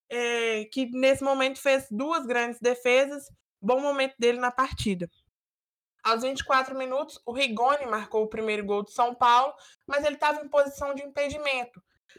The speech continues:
A posição de impedimento foi clara, é...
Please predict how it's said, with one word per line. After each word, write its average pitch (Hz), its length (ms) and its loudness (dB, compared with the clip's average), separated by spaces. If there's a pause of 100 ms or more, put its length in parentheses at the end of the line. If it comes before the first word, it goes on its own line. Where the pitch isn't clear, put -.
(100)
A 302 160 2
posição 277 640 0
de 226 120 -8
impedimento 254 920 -4
foi 247 240 0
clara, 254 580 2 (360)
é... 214 680 -2